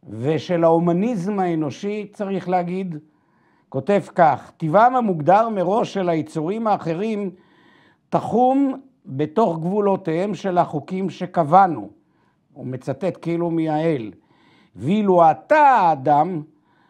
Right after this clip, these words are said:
שלא תהיה, תיאלץ להיות נתון בתו-, בתוך שום סייג, לפי בחירתך, תקבע בעצמך את מהות טבעך."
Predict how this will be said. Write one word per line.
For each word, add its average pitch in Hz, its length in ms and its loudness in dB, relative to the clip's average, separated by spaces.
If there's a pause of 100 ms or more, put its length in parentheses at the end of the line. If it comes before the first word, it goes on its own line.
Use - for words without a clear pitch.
שלא 180 500 -2
תהיה, 214 300 -2 (480)
תיאלץ 170 520 2
להיות 180 300 -4
נתון 220 520 -4
בתו-, 220 460 -2
בתוך 170 360 -4
שום 247 320 -4
סייג, 165 460 2 (680)
לפי 175 680 -4
בחירתך, 165 560 0 (840)
תקבע 233 720 2 (100)
בעצמך 202 720 0 (800)
את 240 420 -2
מהות 214 880 -2
טבעך." 175 720 -2